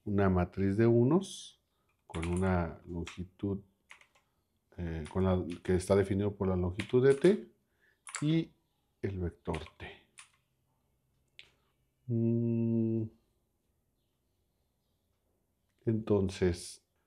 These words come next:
aquí hay que considerar lo siguiente, es que X, por ejemplo, eh, su shape es precisamente de trescientos por dos,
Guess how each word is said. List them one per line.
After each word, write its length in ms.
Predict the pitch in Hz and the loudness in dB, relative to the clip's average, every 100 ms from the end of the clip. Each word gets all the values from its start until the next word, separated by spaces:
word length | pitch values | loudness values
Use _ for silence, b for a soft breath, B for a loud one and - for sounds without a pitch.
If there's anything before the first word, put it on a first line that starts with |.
| _ _ | _ _
aquí 180 | 117 135 | -2 -2
hay 80 | 139 | -2
que 60 | |
considerar 720 | - 151 147 120 107 104 110 | 2 2 6 6 6 6 4
lo 220 | 110 107 101 | 4 0 0
siguiente, 920 | - 104 101 104 104 104 160 170 90 | -2 -2 2 4 2 2 2 2 -2
es 200 | 90 - - _ _ - - | -8 -12 -20 _ _ -20 -8
que 200 | 92 - | -8 -2
X, 540 | 110 110 147 151 - - | 0 0 -4 -10 -10 -8
por 140 | 92 | -4
ejemplo, 600 | 92 101 101 101 135 170 - _ _ - _ _ _ _ - | -2 -2 -6 -4 -4 -4 -10 _ _ -20 _ _ _ _ -6
eh, 260 | 98 92 87 | 0 0 0
su 640 | - 90 87 85 85 80 76 - _ _ _ _ - - | -6 -6 -4 -2 -2 -4 -6 -14 _ _ _ _ -16 -10
shape 580 | - - - 110 117 - - - _ _ _ _ _ _ _ _ - | -8 -2 4 6 6 -2 -18 -20 _ _ _ _ _ _ _ _ -4
es 160 | 101 | -4
precisamente 760 | - 104 101 - 101 98 95 107 | 0 -2 -2 -2 0 0 -2 -4
de 180 | 95 87 | -2 -2
trescientos 1200 | - 85 85 85 - 95 92 95 92 123 - _ _ _ _ _ _ _ _ _ | -4 -2 -2 -2 -4 0 0 0 -6 -8 -8 _ _ _ _ _ _ _ _ _
por 260 | - 85 80 | -8 -6 -4
dos, 520 | 95 139 190 - - | 0 0 -2 -12 -20